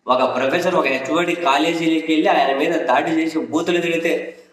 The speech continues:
అటువంటి వాళ్ళను రక్షించాలి అని ప్రయత్నం చేసే వాళ్ళ మీద కేసులు పెట్టాలి. ఆ ఎమ్మెల్యే మీద కాదు, ఆ ఎమ్మెల్యే మీద ఎటు పెట్టాలి, అటువంటి వాళ్ళని కాపాడే ప్రయత్నం చేస్తారు చూడు,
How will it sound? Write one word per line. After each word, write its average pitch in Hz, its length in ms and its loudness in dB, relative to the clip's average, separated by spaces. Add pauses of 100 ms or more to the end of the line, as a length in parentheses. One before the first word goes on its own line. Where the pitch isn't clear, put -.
(120)
అటువంటి 156 440 2
వాళ్ళను 185 420 4
రక్షించాలి 190 640 2
అని 185 320 0
ప్రయత్నం 208 440 2
చేసే 180 180 0
వాళ్ళ 165 160 2
మీద 147 220 0
కేసులు 147 280 -2
పెట్టాలి. 110 420 -4 (640)
ఆ 143 80 6
ఎమ్మెల్యే 208 420 4
మీద 214 140 4
కాదు, - 460 0 (560)
ఆ 107 40 0
ఎమ్మెల్యే 156 320 2
మీద 170 100 2
ఎటు 160 200 0
పెట్టాలి, 180 540 2 (340)
అటువంటి 180 320 2
వాళ్ళని - 400 2
కాపాడే 220 380 4
ప్రయత్నం 196 440 2
చేస్తారు 170 280 0
చూడు, 156 360 -2